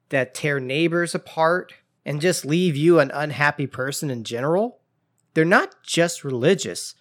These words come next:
they're life. They're just simple basics that if we lived by 'em, life would be better. And I personally take the entire Ten Commandments seriously. I don't just pick and choose.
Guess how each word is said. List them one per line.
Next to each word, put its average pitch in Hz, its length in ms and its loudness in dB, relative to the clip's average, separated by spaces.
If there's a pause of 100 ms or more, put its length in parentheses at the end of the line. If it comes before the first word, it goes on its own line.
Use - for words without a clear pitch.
(200)
they're 127 220 0
life. 117 800 -4 (340)
They're 180 180 8
just 190 300 2
simple 175 500 2
basics 147 680 0
that 135 220 2
if 123 140 -6
we 147 140 -2
lived 139 340 0
by 107 220 -2
'em, 123 240 -10 (580)
life 160 340 2
would 151 160 -2
be 160 120 -2
better. 127 500 -4 (640)
And 143 120 2
I 208 140 4
personally 170 480 2
take 147 300 -2
the 135 120 -8
entire 147 540 0
Ten 135 240 -6
Commandments 113 540 -12
seriously. 147 640 -4 (420)
I 156 100 2
don't 151 180 0
just 135 260 -6
pick 156 220 0
and 113 140 -10
choose. - 600 -6